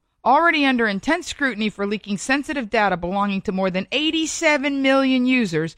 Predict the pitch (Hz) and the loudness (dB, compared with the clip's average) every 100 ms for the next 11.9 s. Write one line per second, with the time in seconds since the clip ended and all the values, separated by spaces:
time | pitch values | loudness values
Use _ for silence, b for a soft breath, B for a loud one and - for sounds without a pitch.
0 | b b - 311 269 - 202 - 220 196 | b b -2 -2 -2 -4 -4 0 0 0
1 | - 254 262 208 196 196 - 294 302 302 | 0 0 2 0 -4 -8 -4 -2 0 0
2 | - 254 262 247 247 240 180 190 b b | 0 0 0 0 0 2 2 0 b b
3 | 190 - 269 233 214 185 240 240 226 180 | -8 -2 0 2 0 0 -2 0 -2 -4
4 | - 285 277 302 294 - 208 226 - 190 | -4 -4 -2 -4 -4 -4 0 0 0 -4
5 | 196 b b - 277 - - 185 208 - | -6 b b -6 -6 -4 2 4 4 0
6 | _ - 285 330 311 202 135 _ _ _ | _ -6 -2 0 2 -2 -4 _ _ _
7 | _ _ _ - - 277 320 285 269 277 | _ _ _ -6 0 4 4 2 0 -2
8 | - 247 - 269 269 247 - 226 294 370 | -2 -6 -2 -2 -2 -4 -4 2 2 2
9 | - 202 190 190 b b 220 240 - 320 | -4 -2 -2 -2 b b -2 -2 -2 -2
10 | 302 254 240 - 302 269 - 233 214 247 | 0 -2 -4 -6 -2 -2 -4 -6 -2 2
11 | 247 - 226 - 269 180 - - | 0 0 -8 -4 0 0 -2 -14